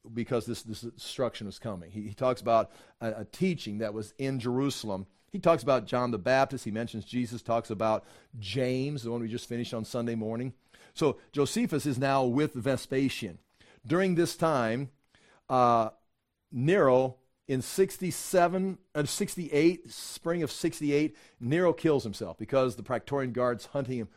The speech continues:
around Rome because he's gone crazy. He's totally crazy. Uh,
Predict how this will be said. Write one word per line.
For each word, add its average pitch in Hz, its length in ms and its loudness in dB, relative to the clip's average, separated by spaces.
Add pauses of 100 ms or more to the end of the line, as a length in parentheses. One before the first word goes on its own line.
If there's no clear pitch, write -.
(140)
around 117 280 -2
Rome 120 180 0
because 120 240 -4
he's 139 160 -4
gone 104 220 -2
crazy. 98 500 -6
He's 123 280 -8
totally 131 480 0 (380)
crazy. 107 680 -4 (420)
Uh, 110 260 0